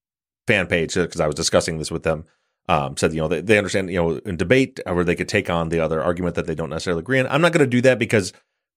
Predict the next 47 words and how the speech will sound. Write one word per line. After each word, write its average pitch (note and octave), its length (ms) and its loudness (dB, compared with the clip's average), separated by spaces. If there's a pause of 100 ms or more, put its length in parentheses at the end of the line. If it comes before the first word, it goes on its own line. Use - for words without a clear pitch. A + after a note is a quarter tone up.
(140)
here's E3+ 220 4
the C#3 60 0
thing, A#2 260 -2
and C3+ 120 4
I C#3 60 6
appreciate C3 480 2
it. D2+ 100 -6
I G2 100 2
appreciate A#2+ 360 2
what, G2 260 0
what G2 220 0
she D#3+ 200 0
offered. B2 340 2
I F2 60 0
appreciate F2 340 -4
what E2 140 -4
you B2 100 2
guys A2+ 200 4
have G2+ 80 -8
offered F#2+ 280 -2
to F#2 60 -6
do. F2+ 300 -2 (400)
But D#3+ 60 6
this G3+ 80 8
is C3+ 100 -6
the C3+ 80 0
thing. D#2 180 -2 (520)
The A#2+ 160 2
purpose F#3 360 2
of F3+ 80 4
that D#3+ 140 6
episode G2 520 2
is F#2 120 -4
not A2+ 220 2
a F2 40 2
debate. C#2 360 -10 (400)
The A2+ 80 4
purpose D3+ 380 4
is E2+ 440 -2
if A2 120 0
so-, - 280 2
for A2 100 6
someone C#3 420 2
who F#2+ 280 0
genuinely C#3+ 680 2
feels C3+ 240 2
strongly B2+ 640 0